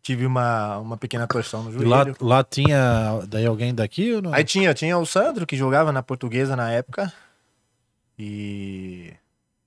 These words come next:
Speaker 1: recepcionou muito bem,
Speaker 2: Aham.
Speaker 1: lembro dele muito bem. E de brasileiro no clube, já era um ídolo lá. E o clube é uma cidade, Samsung, meu Deus, uma cidade.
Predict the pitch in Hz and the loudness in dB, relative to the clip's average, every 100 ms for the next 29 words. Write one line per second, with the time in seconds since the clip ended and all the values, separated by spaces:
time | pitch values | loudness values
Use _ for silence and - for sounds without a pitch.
0 | _ _ _ - - - 107 110 120 - | _ _ _ -16 -14 -10 -8 -6 -8 -8
1 | 98 113 127 92 90 92 107 90 104 101 | -8 -6 -6 -8 -12 -10 -10 -10 -10 -8
2 | 113 110 98 107 123 - _ _ _ _ | -12 -12 -10 -8 -10 -14 _ _ _ _
3 | _ _ _ _ - 104 107 107 104 104 | _ _ _ _ -16 -12 -10 -10 -10 -8
4 | 101 98 107 110 101 110 110 110 110 117 | -10 -10 -8 -8 -8 -8 -8 -10 -8 -2
5 | 147 123 101 107 117 113 123 104 98 123 | -2 -4 -8 -8 -6 -6 -8 -8 -6 -6
6 | 139 _ _ _ _ _ _ 101 95 95 | -10 _ _ _ _ _ _ -14 -12 -12
7 | 92 92 87 - - 127 196 220 139 113 | -14 -14 -16 -18 -10 -6 -6 -6 -6 -6
8 | 104 - 110 107 127 135 156 147 _ 120 | -8 -10 -12 -10 -8 -8 -10 -14 _ -16
9 | 120 175 87 - _ - 104 113 110 90 | -16 -16 -18 -20 _ -16 -12 -12 -12 -14
10 | 82 _ | -16 _